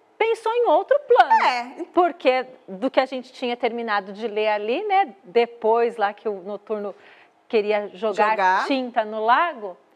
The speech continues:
Speaker 1: então é importante que ele pense em um outro plano.
Speaker 2: Pode ser, turminha? Então, olha lá. Então, um, uma possibilidade é ele tentar outro plano. Tá vendo?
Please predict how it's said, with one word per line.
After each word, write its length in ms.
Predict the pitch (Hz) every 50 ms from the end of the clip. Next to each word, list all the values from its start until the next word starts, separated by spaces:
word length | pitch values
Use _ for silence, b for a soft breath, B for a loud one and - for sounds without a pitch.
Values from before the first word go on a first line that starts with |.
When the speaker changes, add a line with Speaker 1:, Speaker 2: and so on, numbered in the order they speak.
| _ _
Speaker 1:
então 380 | 190 180 - - 202 202 220 226
é 40 |
importante 520 | 233 233 - 262 247 247 269 254 269 262 -
que 60 | 302
ele 140 | 285 294 b b b b b _
pense 380 | _ 277 240 240 269 247 - 339
em 100 | 359 370
um 60 | 359 277
outro 320 | 233 226 226 - 381 427
plano. 360 | - - 539 554 - 247 190
Speaker 2:
Pode 280 | 175 262 226 208 175 202
ser, 240 | - - 254 320 -
turminha? 580 | - 539 508 480 415 320 240 196 165 147 165 170 -
Então, 320 | 185 180 - 277 294 320 320
olha 200 | 320 311 302 277
lá. 180 | 233 190 180
Então, 460 | 190 185 - 330 339 339 254 180 165 - - - - _ _ _ _
um, 400 | 269 311 381 440 539 523 466 311 - -
uma 180 | 240 240 240 233
possibilidade 920 | 233 226 220 220 - 202 208 202 196 196 254 294 311 285 233 185 - - - _
é 200 | - 220 226 226 226 226 226 233 240 254
ele 160 | 277 330 349
tentar 800 | - - 320 294 285 - - 269 254 262 302 349 359 - - -
outro 440 | - 262 277 277 311 - - 427 453
plano. 440 | - 453 359 269 196 170 - - - - _ _ _ _ _ _ _ _ _
Tá 80 | - 185
vendo? 360 | 208 311 285 - 165 160 -